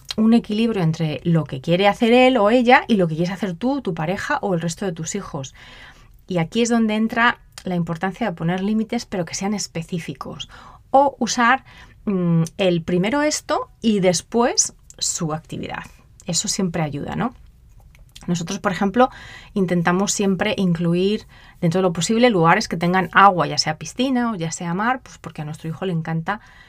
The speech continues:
eh, muchísimo nadar, estar en el agua y le regula a nivel sensorial. Entonces, incluir sus intereses es fundamental.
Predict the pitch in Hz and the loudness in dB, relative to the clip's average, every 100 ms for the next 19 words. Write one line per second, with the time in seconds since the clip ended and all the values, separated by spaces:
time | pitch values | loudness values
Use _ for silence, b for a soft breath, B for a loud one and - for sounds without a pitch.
0 | B - 156 143 160 165 175 185 175 156 | B -16 -14 -8 -4 -4 -4 -4 -2 -2
1 | 147 202 214 151 147 151 165 180 214 - | 0 0 -2 -6 -6 -4 -4 -2 -2 -4
2 | 214 180 175 156 151 165 185 196 170 156 | -4 -4 -4 -4 -2 -2 -2 -4 -6 -6
3 | 147 139 - 160 160 - - 165 - - | -6 -8 -8 -6 -6 -10 -10 -12 -14 -14
4 | - 175 170 170 - 180 165 170 - - | -8 -2 0 0 -2 -2 0 -2 -4 -6
5 | 214 - 190 170 175 - 214 - 165 - | -6 -4 -2 0 0 -2 -4 -4 -4 0
6 | 170 147 139 135 - | 0 0 -4 -8 -10